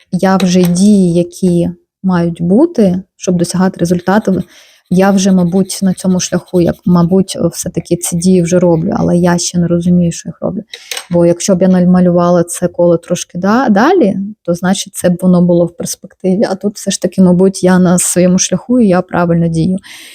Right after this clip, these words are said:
І яке коло в мене велике, тобто ми його не бачимо на самому аркуші папера. Тобто, а, ці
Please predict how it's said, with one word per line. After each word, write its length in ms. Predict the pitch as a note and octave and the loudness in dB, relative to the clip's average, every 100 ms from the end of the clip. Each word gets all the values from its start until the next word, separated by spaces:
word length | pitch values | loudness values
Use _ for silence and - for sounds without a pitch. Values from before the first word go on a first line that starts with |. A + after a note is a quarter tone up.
| - _ _ | -20 _ _
І 160 | - F#3 | 0 2
яке 280 | F3+ F3 A#3 | 2 2 -2
коло 340 | A#3 G3+ G3 | 0 2 4
в 40 | F3+ | 4
мене 240 | F3+ F3+ | 4 2
велике, 420 | E3+ F3 F#3 F3 | 2 2 2 -2
тобто 280 | - - - | -12 -10 -2
ми 160 | F3 F#3+ | 0 2
його 200 | F3+ F3 | 2 2
не 100 | F3 | 0
бачимо 500 | F3+ E3 - E3 E3 | 0 -2 -4 -2 0
на 300 | D#3+ E3 E3+ _ _ _ _ _ _ _ _ _ _ - - | 0 0 -4 _ _ _ _ _ _ _ _ _ _ -16 -6
самому 400 | E3+ G#3 F#3+ F#3 | 0 4 4 2
аркуші 480 | - F#3 - C4+ A3+ | 0 -2 -4 -8 -4
папера. 460 | F#3+ F3 F3+ F#3 F#3+ _ _ _ _ | -4 -2 -2 -2 -6 _ _ _ _
Тобто, 500 | - F3+ - F#3 F3+ - - | -4 -2 0 2 2 0 -4
а, 380 | F3+ E3+ F3 F#3 F#3+ G3 G3+ - _ _ | -4 0 0 -2 -4 -8 -12 -20 _ _
ці 560 | - - G3 F#3+ F#3 | -8 0 2 4 2